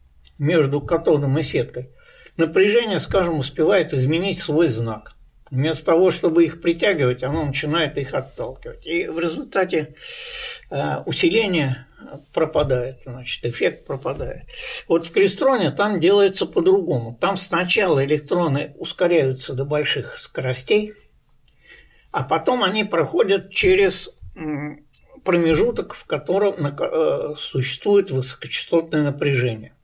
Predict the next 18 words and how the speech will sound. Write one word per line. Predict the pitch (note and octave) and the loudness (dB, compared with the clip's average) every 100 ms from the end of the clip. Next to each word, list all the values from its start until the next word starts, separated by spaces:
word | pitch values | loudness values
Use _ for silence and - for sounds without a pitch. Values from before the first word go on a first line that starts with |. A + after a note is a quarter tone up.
| _ - - - - | _ -20 -20 -14 -2
Они | F3 F#3 | 2 2
проходят | G#3+ F3+ - F3 - | 2 2 4 4 4
этот | D#3 D3+ - | 0 0 -4
промежуток | D3+ E3 D3 C#3+ C#3 B2+ | 0 2 2 0 -2 -4
с | C3+ | 0
большой | D#3 D3 - C3 | 0 2 2 0
скоростью, | - - E4+ F#3+ - C3+ C3 - _ - - _ | 0 2 2 2 -2 -8 -10 -14 _ -20 -20 _
поэтому | D3+ F3 F#3 E3+ E3+ | 2 2 4 0 0
то | E3+ F#3 | 2 4
же | D3+ | 4
самое | - D#3+ D3 C#3+ | 2 0 2 0
расстояние | C#3 - D#3+ A3 B3 A#3 A3 | -2 -4 0 2 0 -2 -4
они | D#3 C#3+ | -4 -4
проходят | B2+ B2+ - G3 F#3+ | -4 -8 -2 0 2
за | C#3 D3 | 0 -4
гораздо | C3+ C3+ F3 D#3+ C3+ | -4 -2 -2 -2 -6
меньшее | A#2+ E3+ E3 E3 D#3 | -4 -4 -2 -2 -2
время. | B2+ C3+ B2+ G#2+ | -2 0 0 -2